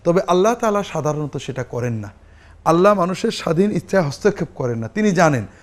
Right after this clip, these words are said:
তবে তিনি কোনো মানুষের খারাপ কর্ম বারবার বেছে নিয়াতে অসন্তুষ্ট হয়ে তার প্রতি রহমত বন্ধ করে দিতে পারেন, মানুষের ভালো কর্মে ম-, মনের আবেগে উদ-,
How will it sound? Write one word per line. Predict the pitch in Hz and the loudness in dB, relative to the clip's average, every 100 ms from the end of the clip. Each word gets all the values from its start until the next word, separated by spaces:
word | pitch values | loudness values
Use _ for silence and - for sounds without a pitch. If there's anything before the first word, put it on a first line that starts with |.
| - _ | -20 _
তবে | 185 185 240 277 | 4 6 6 4
তিনি | 214 196 233 262 | 0 -2 0 0
কোনো | 196 185 190 | -2 -2 0
মানুষের | 170 165 170 190 185 | 0 0 -2 -2 -2
খারাপ | - 151 185 196 | 0 4 4 2
কর্ম | - 165 156 156 | 2 4 4 2
বারবার | 139 135 139 131 | 2 4 2 2
বেছে | 127 - | 0 0
নিয়াতে | 160 156 143 - 147 - - - | 0 2 0 2 0 0 -14 -6
অসন্তুষ্ট | 139 208 190 202 202 - | -2 0 2 0 -2 0
হয়ে | 185 180 | 2 2
তার | 180 151 | 4 4
প্রতি | 151 156 165 | 4 -2 2
রহমত | 143 127 151 151 | 2 2 0 -2
বন্ধ | 131 123 135 | -2 -2 -2
করে | 147 160 | 0 0
দিতে | 175 180 | 0 0
পারেন, | 175 190 208 - - - - | 0 0 -2 -8 -20 -18 0
মানুষের | 147 196 220 226 226 | 4 4 4 6 6
ভালো | 185 165 196 226 | 4 4 6 6
কর্মে | 226 180 170 175 190 | 6 2 2 0 0
ম-, | 165 143 | 0 -2
মনের | 143 147 160 160 | 0 2 4 4
আবেগে | - 143 156 143 156 - - - - | 2 0 0 2 2 0 -4 -20 -8
উদ-, | 160 | -8